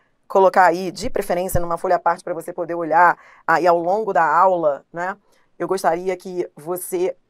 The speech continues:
anotasse aí as regras. Eu vou colocar de maneira bem resumida, porque já falamos disso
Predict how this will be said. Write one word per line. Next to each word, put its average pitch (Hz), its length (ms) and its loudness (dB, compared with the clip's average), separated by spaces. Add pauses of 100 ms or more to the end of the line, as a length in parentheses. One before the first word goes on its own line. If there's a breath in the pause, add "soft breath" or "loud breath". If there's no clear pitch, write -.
(280)
anotasse 196 800 0
aí 165 340 -6 (480)
as 175 720 0 (1040)
regras. 165 600 0 (160)
Eu 185 280 -4 (840)
vou 147 140 -10
colocar 165 220 4
de 160 80 4
maneira 160 240 0
bem 165 120 -2
resumida, 175 420 -4
porque - 240 -10
já 165 100 0
falamos 165 320 0
disso 165 220 -10